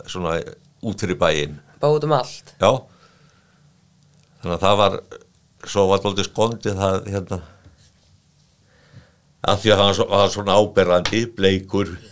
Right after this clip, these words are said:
Speaker 2: Mhm, bleikur og flottur.
Speaker 1: Já, og það var alltaf viðkvæði, sko, á mótum, þegar fólk sá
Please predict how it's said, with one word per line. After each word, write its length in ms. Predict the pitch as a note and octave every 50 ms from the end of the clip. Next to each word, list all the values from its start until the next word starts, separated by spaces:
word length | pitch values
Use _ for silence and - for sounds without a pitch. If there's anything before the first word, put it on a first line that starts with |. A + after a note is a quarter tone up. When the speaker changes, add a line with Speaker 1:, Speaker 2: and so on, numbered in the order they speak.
| - - - _
Speaker 2:
Mhm, 380 | - C#3 C3+ C3+ D3+ E3 E3+
bleikur 340 | E3+ - D#3+ D#3+ D3 D#3 D3+
og 60 | D3 D3+
flottur. 340 | D3 C#3+ C#3+ C#3 C#3 D3+
Speaker 1:
Já, 200 | F#3+ - - E3+ E3+ E3+ G#2 B2 A#2 A#2 - - - - - - -
og 460 | - D#2+ F2 F2 E2+ E2+ E2+ E2 - - _ _ _ _ _ _ _ _ _ _ _ _ _ _ _ _ _ _ _ _ _ _ _ _ _ _ _ _ _
það 220 | - - G2+ G2 G2
var 140 | G2+ G2 F#2+
alltaf 220 | F#2+ - F2+ F#2
viðkvæði, 560 | G#2 A#2+ B2+ A#2+ - - - G#2+ - A2+ A2 A2
sko, 340 | A2 - - - - A2+ A2 G#2+ - - _ _ _ _ _ _ _ _ _ _ _ _ _ _ _ _ _ _ _ _ _ _ _ _ - - - _ _ _
á 140 | _ - F#2
mótum, 560 | F#2+ F#2 F#2+ G#2+ C3 C3 - - B2+ A#2+ A2+ A2 F#2+ - _ _ _ _ _ _ _ _ _ _ _ _ _ _ _ _ _ _ _ _ _ _ _ _
þegar 180 | - F#2 E2+ -
fólk 240 | A2+ A#2 A2 - -
sá 140 | - G#2